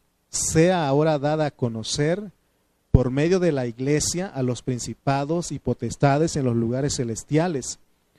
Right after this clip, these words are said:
conforme al propósito eterno que hizo en Cristo Jesús, nuestro Señor". Si ustedes ven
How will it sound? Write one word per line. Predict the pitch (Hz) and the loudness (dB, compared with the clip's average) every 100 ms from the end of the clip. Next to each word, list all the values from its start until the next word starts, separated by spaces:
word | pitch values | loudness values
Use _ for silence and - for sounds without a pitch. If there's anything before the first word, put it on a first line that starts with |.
| _ _ | _ _
conforme | - 123 120 151 175 196 | 2 2 6 6 6 4
al | 180 | 2
propósito | - - 160 165 170 147 | 2 4 4 4 2 0
eterno | 123 - 143 156 170 | 0 2 0 0 -4
que | - 123 | -4 -2
hizo | 131 143 147 | -2 -2 -4
en | 127 | -4
Cristo | 135 135 143 | -4 -4 -4
Jesús, | 123 107 - 156 - - _ _ | -4 -6 -4 -4 -4 -16 _ _
nuestro | 123 123 131 - 123 | -2 0 -2 -4 -6
Señor". | - 117 110 - _ _ _ _ _ _ _ _ _ _ | -6 -8 -10 -14 _ _ _ _ _ _ _ _ _ _
Si | - 131 | -10 -6
ustedes | 120 151 185 - - - | 0 2 2 -2 -10 -16
ven | 139 131 151 175 | -4 0 0 -2